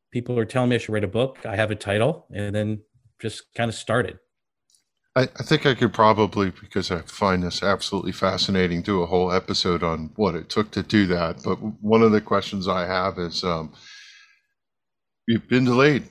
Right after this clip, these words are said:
Speaker 2: The whole covid thing just derailed your entire release schedule. And, uh, just recently, you've come back to go ahead and do your book tour and things like that. Uh, uh, that had to be kind of, uh,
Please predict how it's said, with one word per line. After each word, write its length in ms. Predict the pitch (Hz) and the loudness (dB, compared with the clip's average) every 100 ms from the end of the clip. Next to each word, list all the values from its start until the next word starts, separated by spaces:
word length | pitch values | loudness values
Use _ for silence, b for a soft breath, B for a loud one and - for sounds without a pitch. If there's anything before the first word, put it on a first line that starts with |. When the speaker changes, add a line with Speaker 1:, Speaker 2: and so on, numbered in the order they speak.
| _ _ | _ _
Speaker 2:
The 80 | 120 | -2
whole 220 | 110 135 | 2 0
covid 360 | - 127 139 131 | 4 4 4 0
thing 260 | - 104 90 | -2 -2 0
just 260 | 104 - | -4 -2
derailed 480 | 113 95 101 107 95 | -2 2 4 4 2
your 180 | 104 95 | 0 0
entire 440 | 80 - 101 98 90 | -2 0 2 2 -2
release 380 | 87 104 110 | -4 0 0
schedule. 560 | - - 92 - 87 82 | 0 0 -2 0 -4 -4
And, 220 | 82 85 - _ _ _ _ _ 87 | -8 -14 -20 _ _ _ _ _ -6
uh, 200 | 82 82 | -6 0
just 300 | 127 113 113 | 2 2 4
recently, 520 | 117 - 101 104 98 | 2 2 -2 -2 -4
you've 500 | 92 98 98 90 - | -2 0 0 -2 -10
come 240 | - 104 92 | -2 2 2
back 420 | 98 95 90 - | 2 2 0 -6
to 360 | - 98 92 85 | -6 -4 -2 -4
go 200 | 101 95 | -2 0
ahead 320 | 87 90 78 | 0 -2 -2
and 260 | 85 82 - | -6 -6 -6
do 120 | 92 | -6
your 220 | 87 82 | -4 -6
book 220 | 101 98 | -6 -8
tour 400 | - 92 90 85 | -4 -2 0 -2
and 180 | 80 82 | -8 -8
things 240 | 95 87 | -6 -4
like 180 | 85 78 | -6 -4
that. 260 | 87 85 80 B B B B B B 104 | -4 -4 -6 B B B B B B -8
Uh, 60 | - 104 | -8 -10
uh, 80 | - | -4
that 180 | 110 120 | 0 2
had 200 | 131 139 | 4 2
to 80 | 131 | 0
be 440 | 117 117 104 92 - _ _ _ _ _ _ _ _ _ _ _ _ _ - | 2 4 4 2 -8 _ _ _ _ _ _ _ _ _ _ _ _ _ -4
kind 160 | 101 95 | 0 0
of, 200 | 90 - | 0 -2
uh, 300 | 85 80 | -4 -4